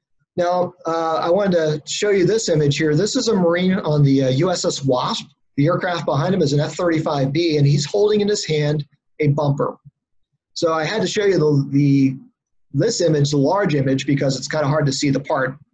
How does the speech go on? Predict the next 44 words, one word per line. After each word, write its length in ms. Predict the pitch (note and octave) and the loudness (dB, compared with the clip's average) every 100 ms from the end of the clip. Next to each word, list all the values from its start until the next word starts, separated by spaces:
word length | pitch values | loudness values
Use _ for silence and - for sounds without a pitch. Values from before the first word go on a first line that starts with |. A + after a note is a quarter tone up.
| - | -4
but 300 | D#3+ C#3+ C#3+ C#3+ _ _ _ _ _ | -2 -2 -6 -12 _ _ _ _ _
that's 180 | F3 - | -8 -4
a 80 | A3+ | -4
plastic 560 | - G3 A3 - D#3 - | -2 -4 -4 -4 -4 -2
bumper 320 | F#3 F3+ F3 | -2 0 0
on 80 | D3+ | 2
a 60 | |
landing 340 | C3+ D3+ E3 E3 | 2 0 0 0
gear 180 | D#3 | 0
door 240 | C#3+ D3+ E3 | 2 2 2
for 140 | E3 | 0
the 120 | D3 | 0
F 120 | D#3 D#3+ | 0 0
thirty-five 520 | D#3 C#3+ D3+ C#3+ C#3+ | 0 0 -2 -2 0
B, 200 | D#3+ C#3 | 0 2
and 100 | C#3+ | 2
apparently 360 | F3+ G#3+ F3 | 0 -2 0
would 100 | D3+ | 2
only 160 | D#3+ D3+ | 2 2
break 300 | C#3 D#3 D#3 | 0 -2 0
after 320 | D3 C#3+ C#3+ | -2 0 0
a 40 | - | -2
few 220 | - D3+ | -4 -4
flights 500 | C#3+ D3+ C3 C3 - _ _ C#3 | -2 -2 -2 -6 -14 _ _ -4
on 100 | C3+ | -2
the 80 | |
aircraft. 480 | D3 D#3+ C#3+ - B2 - _ - - - _ _ | 0 -2 -4 -8 -10 -16 _ -20 -20 -20 _ _
The 140 | F3+ F3+ | -2 0
only 240 | A3 C4+ | 0 2
way 240 | A#3+ A3 G#3+ | 2 2 0
that 100 | G#3 | -2
they 120 | G3 | -4
could 200 | F#3 F3+ | -4 -2
order 240 | F3 G#3 B3 | 2 2 4
a 240 | A#3+ A3 | 2 0
replacement 540 | - G#3 A3 - C#3 C#3+ | 0 -2 -2 0 -2 0
part 260 | C3 C#3 | -2 -2
through 140 | - D#3 | 0 2
the 80 | D#3 | 2
Department 460 | D3+ E3+ F3 F3 E3+ | 0 -2 -2 -2 -4
of 60 | |
Defense 240 | F3 E3+ - | -2 -4 -4
supply 340 | C#3+ E3+ G3+ | -4 -2 -4
chain 480 | A3 D3+ C3+ C3+ | -4 -2 2 2